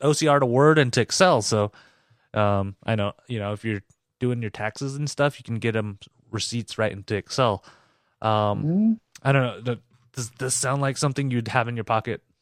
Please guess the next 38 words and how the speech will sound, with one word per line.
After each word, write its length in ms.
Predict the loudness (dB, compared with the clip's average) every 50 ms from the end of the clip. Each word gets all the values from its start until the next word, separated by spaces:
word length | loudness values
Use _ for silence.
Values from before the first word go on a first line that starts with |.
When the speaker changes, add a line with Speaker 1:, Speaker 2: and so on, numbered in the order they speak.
| _ _ _ _ _ _ _
Speaker 2:
Well, 140 | 6 6 6
yeah, 380 | 8 6 6 6 6 6 6 6
it, 220 | 6 6 6 6
or 220 | 6 6 6 6
at 60 | 6 4
least 220 | 4 2 4 4
in 60 | 4 4
the 80 | 4 4
office, 500 | 6 4 4 4 2 0 0 2 4 4
right? 160 | 4 4 4
'Cause 140 | 2 4 6
I 160 | 6 6 4
scan 400 | 2 -2 -2 2 2 2 2 4
stuff 220 | 2 0 2 4
all 120 | 4 4 4
the 60 | 2
time 300 | 2 0 2 2 2 2
just 200 | 0 -2 -2 0
in 80 | 2 4
the 40 | 6
office, 340 | 6 6 6 4 2 2
or 60 | 2 4
if 60 | 6
I 80 | 6
knew 200 | 6 6 6 6
I 60 | 6 4
was 120 | 2 2
going 240 | 2 4 4 4 4
to 100 | 4 4
a 40 | 4
meeting 340 | 4 4 4 4 4 4 2
or 60 | 2
something. 420 | 2 2 2 2 2 2 0 0 -2 -4 -14 -20 -20 -20 -20 -20 _ 4
I 80 | 4 6
love 360 | 8 8 6 6 4 4 2
not 200 | 2 2 2 4
having 300 | 2 2 2 2 0 -2
papers, 600 | 0 0 0 0 2 0 -2 -2 -2 -6 -12